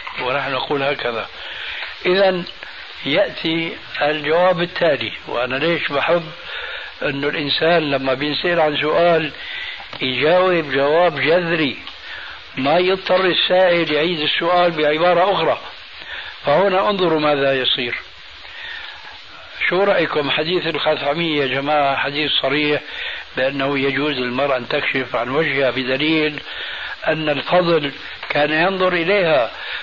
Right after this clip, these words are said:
وكانت هي تنظر إليه كما هو ينظر إليها إن كانت محرمة. هذا جواب غير كافي، لأنه سيأتي السؤال التالي: ألا يجوز للمرأة أن تسدل على وجهها؟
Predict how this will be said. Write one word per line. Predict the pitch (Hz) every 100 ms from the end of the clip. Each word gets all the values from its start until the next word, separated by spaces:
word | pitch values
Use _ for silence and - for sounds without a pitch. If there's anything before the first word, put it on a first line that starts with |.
| - - -
وكانت | 135 131 165 175 170 196
هي | 202
تنظر | 185 202 202 196
إليه | 196 180 202 175
كما | 180 175
هو | 180 190
ينظر | 196 196 196 190
إليها | 190 202 160 135 - -
إن | 156
كانت | 175 165 160 175
محرمة. | 156 135 117 101 - - - - - - - - - - - - - -
هذا | - 113 120
جواب | 123 135 156 160
غير | 160 185
كافي، | - 143 113 117 - - - - - 143
لأنه | 170 190 190 196 185
سيأتي | - 202 208 170 180 180 190
السؤال | - - 156 170 170
التالي: | 160 - 175 143 113 - - - - - - -
ألا | 139 156 165
يجوز | 156 170 165
للمرأة | 143 135 147 156 160
أن | 139 131
تسدل | 170 - 139 147 143
على | 139 139
وجهها؟ | 147 143 139 143 143 143 147